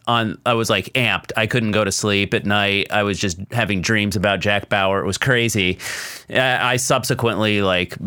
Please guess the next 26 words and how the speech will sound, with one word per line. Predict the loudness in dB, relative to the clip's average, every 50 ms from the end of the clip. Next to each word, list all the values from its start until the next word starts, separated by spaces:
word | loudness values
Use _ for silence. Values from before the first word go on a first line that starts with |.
| -4
binge | -2 0 0 0 0
watched | 2 2 2 2 0 -2 -4 -10 -10 -16 -18 _ -4
pretty | -2 0 0 2
much | 0 0 0 -2 -2 -2
every | 0 0 0 2 0 2
one | 2 2 2 0
of | 0
those | 0 0 0 2 0
episodes | 0 0 -2 -4 -2 -2 -2 -2 -2 -2
just | -2 -2 0
because | -2 -2 0 0 0 0 0
they | 0 0
were | 0 0 0
such, | 0 0 0 0 0 0
it | 0
was | 0 0 0
such | 0 0 0
a | 0 -2
binge-worthy | 0 0 0 0 0 0 0 0 0 0 0 0 0 0
show. | 0 0 2 2 2 2 0
Before | 0 -2 0 0 2 2
that | 2 2 0
was | 0 0
even | 0 0 2 2 0
a | 0 0
term, | 0 0 2 2 2 2 2 2 2 0 -2 -4